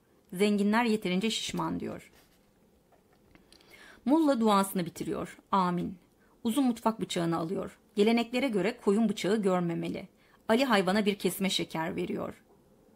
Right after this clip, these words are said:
Ölümü tatlılaştırmak için bir başka gelenek. Koyun biraz çırpınıyor, bir iki tekme atıyor ama fazla değil. Molla onu çenesinin altından sıkıca tutuyor, bıçağı boynuna dayıyor. Göz açıp kapayıncaya kadar ustaca bir hareketle boğazı kesiyor.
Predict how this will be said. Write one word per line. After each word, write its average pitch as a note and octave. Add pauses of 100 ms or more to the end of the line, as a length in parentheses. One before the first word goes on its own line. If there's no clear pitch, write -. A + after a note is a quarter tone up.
(460)
Ölümü A#3
tatlılaştırmak F3+
için A3+
bir F#3
başka F3
gelenek. E3 (200)
Koyun A#3+
biraz G3
çırpınıyor, F3
bir F3+
iki -
tekme F3+
atıyor G3+
ama G3+
fazla E3
değil. D#3+ (420)
Molla A#3+
onu F#3
çenesinin G3
altından E3+
sıkıca E3+
tutuyor, G3+ (300)
bıçağı A3
boynuna F3
dayıyor. E3+ (400)
Göz C#4
açıp -
kapayıncaya G#3
kadar F#3
ustaca G3
bir F3
hareketle F3+
boğazı E3
kesiyor. -